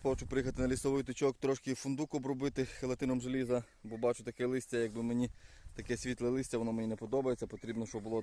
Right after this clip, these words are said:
таке темніше. М, сорт Косфорд це, гляньте, невеличкий фундук, невеличка деревинка, гляньте, які горіхи, друзі. І то, як їх багато. Гляньте.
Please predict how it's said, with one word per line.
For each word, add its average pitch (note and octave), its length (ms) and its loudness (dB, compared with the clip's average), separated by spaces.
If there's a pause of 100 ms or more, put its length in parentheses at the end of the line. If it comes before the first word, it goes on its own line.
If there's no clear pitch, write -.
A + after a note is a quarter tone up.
таке A#2+ 300 0
темніше. A2+ 580 -2 (960)
М, G2+ 320 -6 (440)
сорт B2 240 2
Косфорд C#3 420 2
це, B2 200 0 (220)
гляньте, B2 360 2
невеличкий B2 500 2
фундук, B2+ 500 0 (800)
невеличка A#2+ 560 4
деревинка, B2 520 4
гляньте, A#2 340 4
які G#2+ 220 -2
горіхи, A2 400 0
друзі. F#2+ 380 -6 (1500)
І G2 40 -12
то, A#2+ 160 4
як A#2 240 6
їх G#2+ 140 -2
багато. A2 580 4 (1400)
Гляньте. G2+ 520 0